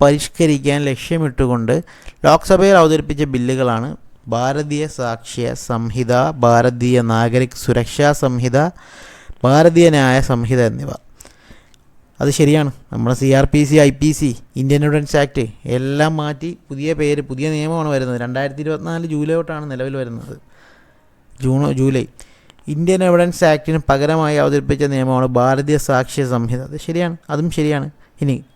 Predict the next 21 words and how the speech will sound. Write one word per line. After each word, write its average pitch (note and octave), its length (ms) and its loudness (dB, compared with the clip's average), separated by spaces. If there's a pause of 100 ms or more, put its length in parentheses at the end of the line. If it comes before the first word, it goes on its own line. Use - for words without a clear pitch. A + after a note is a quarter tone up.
ക്രിമിനൽ F3 360 4
പ്രൊസീജിയർ D#3+ 480 2
കോഡ്, C3 240 4
സി - 120 -4
ആർ D3 160 2
പി D3+ 140 0
സിക്ക് D3+ 220 -4
പകരമായി D3 480 2
അവതരിപ്പിച്ച C#3 400 0
നിയമമാണ് C3+ 480 0
ഭാരതീയ C#3+ 760 2
നാഗരിക് C3+ 500 -4
സുരക്ഷാ D#3+ 540 0
സംഹിത. A2+ 420 -6 (2250)
സി A#2 240 -8
ആർ B2 120 -4
പി C3+ 160 -4
സി C3+ 120 -4
എന്നൊക്കെ C#3+ 240 -2
ഉള്ള C#3+ 320 0
ഒരു C#3 180 -6